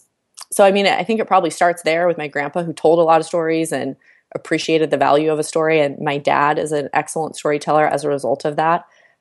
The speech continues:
Um, and always, you know, I just grew up hearing my dad's stories. My dad lived an interesting life and told those stories, and I think shaped that in me. Um, and I just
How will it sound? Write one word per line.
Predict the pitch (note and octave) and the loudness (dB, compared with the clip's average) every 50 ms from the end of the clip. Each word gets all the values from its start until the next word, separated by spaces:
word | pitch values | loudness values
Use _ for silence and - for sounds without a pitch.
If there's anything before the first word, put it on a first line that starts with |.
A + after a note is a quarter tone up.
| _ _ - | _ _ -2
Um, | E3 D3+ D3 C#3+ C#3 C#3+ D3 C#3+ C#3+ _ _ _ _ _ | 0 0 0 0 -2 -4 -6 -8 -10 _ _ _ _ _
and | - E3 - | -4 -4 0
always, | - D#3 D#3 D#3+ D#3+ D#3 D3+ D3 - - | 4 4 6 6 4 2 0 -4 -6 -4
you | - F3 | -4 -4
know, | D#3 C#3+ C#3 C#3 | -2 -2 0 0
I | D#3 D#3+ | 0 0
just | D#3+ D#3+ - | -2 -4 0
grew | - D#3+ D#3+ | 2 4 4
up | E3+ D#3 | 4 2
hearing | - F3+ E3 D#3+ D#3+ D#3+ | 0 0 0 2 2 0
my | D#3 D3+ | -2 0
dad's | C#3+ D3 D3 D3 C#3+ | 2 2 2 2 0
stories. | - - E3 D#3+ C3 B2+ | -4 -2 -2 -2 -2 -2
My | - C#3 C#3 | -4 -4 -2
dad | C#3 C3+ C3+ C3 C3+ | 0 0 0 2 2
lived | C#3 C3+ C#3 - | 0 0 0 -2
an | - C3 | -6 -6
interesting | - D3+ D3 - D3 - - D3+ C#3+ | -6 -6 -8 -8 -8 -6 -6 -4 -2
life | C3+ B2 C3 D3 D#3+ - - | -2 0 0 0 -2 -2 -2
and | B2 A#2 G#2+ C#3+ C3+ - _ _ _ _ _ _ _ _ _ _ - _ _ | -4 -2 -4 -6 -8 -12 _ _ _ _ _ _ _ _ _ _ -20 _ _
told | - E3+ D#3+ D#3 D#3+ | 2 4 4 6 6
those | F3 E3 E3+ | 4 4 4
stories, | - E3+ E3 E3 E3 E3+ F3 E3 D#3 | 2 0 2 4 4 4 4 2 0
and | D3 D3 D3 D3 C#3+ - _ _ _ _ _ _ _ _ _ | -2 -2 -2 -4 -8 -10 _ _ _ _ _ _ _ _ _
I | - D#3 | -2 -2
think | D3 - D#3+ D3+ - | 0 -2 -4 -4 -4
shaped | - - - A2+ - - - - | -6 -2 0 -2 -2 -2 0 0
that | E3 D#3+ E3+ E3+ E3+ - | 2 2 2 0 0 0
in | E3 D#3 D3+ | -2 -2 -2
me. | D3 D3 D#3 F3 A#3 C4+ B3 B3 - | -4 -6 -4 -4 -4 -6 -6 -8 -8
Um, | - F3 D#3+ D#3 D3 C#3+ D3 D3+ - | -6 -4 -4 -4 -4 -6 -8 -8 -8
and | D3+ D3+ D3 | -8 -8 -6
I | D3 D3 | -6 -4
just | D3 D#3+ - - | -4 -4 -6 -6